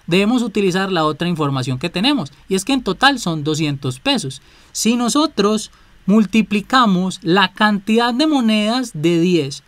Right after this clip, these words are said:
por su denominación por diez, vamos a tener el total de dinero que tenemos en monedas de diez.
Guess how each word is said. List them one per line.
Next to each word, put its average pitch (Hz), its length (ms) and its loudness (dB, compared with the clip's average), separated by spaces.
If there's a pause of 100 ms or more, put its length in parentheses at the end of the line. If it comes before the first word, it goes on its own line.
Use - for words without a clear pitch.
(160)
por 170 220 0
su 285 240 2
denominación 190 720 0
por 220 220 -2
diez, 214 260 0
vamos 175 260 0
a 226 60 0
tener 214 380 -2
el 185 240 0
total 185 500 -2
de 233 80 -2
dinero 240 360 0
que - 120 -6
tenemos 156 440 -4
en 151 140 -2
monedas 143 320 -2
de 180 120 -4
diez. 240 320 -2